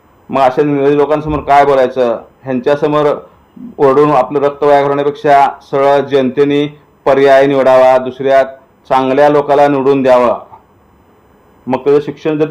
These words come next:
थोडं वेळ आपण विचार जर चांगले असतील, तर त्याला निवडून द्यायला काय हरकत नाही. कारण का? तर ज्यावेळेस लोकसभा, विधानसभा असते, लोकसभा, विधानसभेला आपण पक्ष बघतो, परंतु आता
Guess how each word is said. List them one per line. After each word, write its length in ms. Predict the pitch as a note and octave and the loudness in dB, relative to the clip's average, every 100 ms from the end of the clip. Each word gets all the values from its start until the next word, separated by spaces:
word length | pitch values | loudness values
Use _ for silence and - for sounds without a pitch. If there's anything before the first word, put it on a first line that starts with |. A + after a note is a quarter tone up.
| - - | -8 -8
थोडं 180 | D3+ D#3 | -2 0
वेळ 100 | D#3+ | 2
आपण 340 | C#3 D#3+ D#3+ - | 0 -2 -4 -6
विचार 300 | C#3+ C#3 D#3+ | -10 -2 0
जर 100 | E3+ | 0
चांगले 240 | E3+ D#3 D#3 | 0 0 0
असतील, 540 | D#3 E3+ F3 A2+ - - _ _ _ _ _ _ _ _ _ _ - | -2 -2 -2 -2 -8 -20 _ _ _ _ _ _ _ _ _ _ -4
तर 60 | C#3 | -4
त्याला 220 | C#3 C#3+ | 0 -2
निवडून 160 | C#3+ C#3 | -2 -2
द्यायला 180 | C#3 | -2
काय 160 | C#3 C#3 | 0 2
हरकत 220 | B2+ C3 C3 | 0 -4 -4
नाही. 120 | C3 | -2
कारण 120 | C#3 | -4
का? 400 | D3+ C#3 A#2+ G2 B2+ | 0 0 0 -4 -6
तर 60 | |
ज्यावेळेस 260 | B2+ C3+ C#3 - _ _ _ _ - | -2 -2 -2 -10 _ _ _ _ -10
लोकसभा, 480 | C#3 C#3 C#3 C#3+ D3 | 0 0 0 -2 2
विधानसभा 480 | C#3+ C#3+ C#3 D3+ C#3 | 2 0 -2 -2 -2
असते, 480 | C3+ - C#3 A#2+ B2 | -2 -2 -2 0 -2
लोकसभा, 320 | C3 D3 C#3+ | -4 -2 0
विधानसभेला 760 | C#3 C#3 C#3+ C#3+ C#3 C#3 C#3 D3 - _ - | 0 0 -2 -2 0 0 0 -2 -12 _ -6
आपण 240 | - D3 | -2 -2
पक्ष 280 | C#3+ C#3+ D#3 | -2 -6 -2
बघतो, 480 | C#3+ C#3+ C#3 B2+ A2 | -4 -2 0 0 0
परंतु 400 | - B2+ C3+ C#3 | -2 -2 -2 -4
आता 400 | C#3 C#3 C#3 | 0 0 0